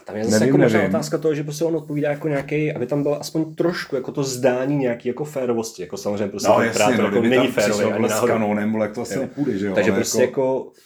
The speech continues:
Speaker 1: dává smysl, že má prostě predátor plazmový dělo, když tam prostě jsou lidi s bezbolestnou.
Speaker 2: Hmm.
Speaker 1: Ve chvíli, jsou tam prostě s lukem, tak má vlastně nějakou takovou vystřelovačku
Speaker 2: Kolíček.
Speaker 1: magnetických,
Speaker 2: Kolíček,
Speaker 1: ano,
Speaker 2: vole.
Speaker 1: kol-,
Speaker 2: Na
Speaker 1: takových
Speaker 2: kolíčko.
Speaker 1: magnetických šipek.
Speaker 2: Kolíčko vrhač.
Speaker 1: No. A jinak prostě je mnohem víc do nějakých chladných zbraní,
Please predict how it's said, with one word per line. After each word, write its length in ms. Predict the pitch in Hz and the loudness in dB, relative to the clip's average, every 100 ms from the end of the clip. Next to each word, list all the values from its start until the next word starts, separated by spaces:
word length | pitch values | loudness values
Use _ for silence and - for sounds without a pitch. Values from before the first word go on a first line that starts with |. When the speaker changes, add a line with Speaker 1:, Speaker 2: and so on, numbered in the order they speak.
| 110 | -2
Speaker 1:
dává 240 | 135 175 | 0 0
smysl, 280 | - 113 131 | -2 -4 -2
že 60 | 131 | -2
má 100 | 135 | -4
prostě 200 | - - | -6 -4
predátor 320 | 117 120 123 | -2 -2 -2
plazmový 460 | 117 107 127 135 | 0 0 0 0
dělo, 300 | 104 92 92 | 0 0 0
když 140 | 110 - | -2 0
tam 120 | 113 | -2
prostě 240 | 104 - | -2 -4
jsou 160 | 110 113 | -2 0
lidi 120 | 110 | 0
s 60 | 113 | 0
bezbolestnou. 540 | 101 92 87 - 78 | -2 -2 -2 -4 -6
Speaker 2:
Hmm. 380 | 165 165 160 160 180 | -2 0 -2 -4 -6
Speaker 1:
Ve 80 | |
chvíli, 180 | 196 180 | 0 0
jsou 140 | 185 170 | 2 0
tam 120 | 156 | 0
prostě 200 | - 156 | -4 -8
s 100 | - | -6
lukem, 300 | - 120 135 | -4 -2 -4
tak 140 | 113 | -4
má 100 | 120 | -2
vlastně 220 | 113 - | -2 -2
nějakou 200 | 117 131 | -6 -4
takovou 240 | 117 110 117 | -6 -2 -2
vystřelovačku 520 | 107 - 117 113 - | -2 -2 -2 -2 2
Speaker 2:
Kolíček. 180 | 127 107 | 2 4
Speaker 1:
magnetických, 680 | 110 113 - 107 104 - - | 0 -2 -2 -2 -2 -4 -8
Speaker 2:
Kolíček, 420 | 113 98 - 98 | -8 -8 -10 -6
Speaker 1:
ano, 140 | 104 85 | -4 -4
Speaker 2:
vole. 120 | 90 | -2
Speaker 1:
kol-, 180 | 110 - 101 | -2 -2 -8
Speaker 2:
Na 80 | |
Speaker 1:
takových 180 | 95 110 | -2 0
Speaker 2:
kolíčko. 180 | 113 110 | 2 2
Speaker 1:
magnetických 560 | 104 110 113 110 123 - | 2 0 -2 -2 -4 -4
šipek. 220 | 101 - | -6 -2
Speaker 2:
Kolíčko 380 | 110 104 - 98 | -2 -2 -6 -6
vrhač. 340 | 82 85 - _ _ | -6 -10 -20 _ _
Speaker 1:
No. 180 | 98 87 - - _ | -10 -10 -12 -20 _
A 60 | - | -4
jinak 220 | 95 120 | -2 -2
prostě 320 | 135 - - | -4 -8 -2
je 40 | 139 | 0
mnohem 380 | 123 123 135 120 | 2 2 0 0
víc 340 | 117 117 - | 0 -2 -2
do 60 | 113 | -2
nějakých 320 | 110 131 123 | -2 -4 -6
chladných 380 | 107 101 127 120 | -4 -2 -2 -4
zbraní, 360 | 110 104 95 | -4 -2 -2